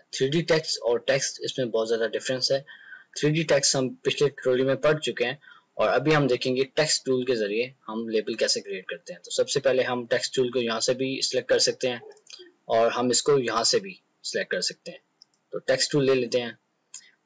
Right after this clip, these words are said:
और यहाँ पर हमारे पास different objects हैं। हमारे पास एक room बना हुआ है, हमारे पास trees हैं, हमारे पास door,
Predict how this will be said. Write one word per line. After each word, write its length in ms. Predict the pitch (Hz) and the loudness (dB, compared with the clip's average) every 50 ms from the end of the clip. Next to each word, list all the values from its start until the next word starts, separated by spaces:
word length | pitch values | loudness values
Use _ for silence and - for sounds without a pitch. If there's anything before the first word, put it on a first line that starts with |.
| _ | _
और 480 | - 107 101 98 101 101 101 104 98 104 110 | -2 0 2 2 4 4 2 2 0 0 0
यहाँ 140 | 120 127 131 | 0 0 2
पर 100 | 139 143 | 2 4
हमारे 200 | 139 139 135 131 | 4 4 4 2
पास 140 | 139 131 - | 2 0 2
different 280 | - 131 - 151 147 147 | 0 2 2 2 2 2
objects 500 | - 131 123 - 127 120 - - - - | 2 0 2 2 2 2 2 0 -2 -4
हैं। 100 | - - - - _ _ _ _ _ _ _ | -4 -6 -10 -16 _ _ _ _ _ _ _
हमारे 180 | 107 107 107 107 | -6 -4 -4 0
पास 220 | - 117 107 - - | 0 0 2 2 0
एक 140 | 107 - - | -2 -2 0
room 240 | 110 120 127 127 120 | 0 2 2 2 2
बना 220 | 113 117 117 113 110 | 0 0 0 0 -2
हुआ 140 | 110 110 | -2 -4
है, 240 | 107 107 110 110 110 104 | -2 -2 -4 -4 -4 -6
हमारे 240 | 104 104 104 101 | -6 -8 -10 -8
पास 280 | 95 - 101 - - - - | -8 -6 -6 -6 -6 -6 -4
trees 320 | - 123 127 127 117 110 117 | -2 0 2 2 0 0 -2
हैं, 80 | 113 | -4
हमारे 240 | 110 107 107 104 98 | -4 -6 -6 -8 -10
पास 240 | - - - - - - | -10 -8 -8 -8 -2 0
door, 380 | 110 110 113 113 113 113 107 | 2 2 4 4 4 2 0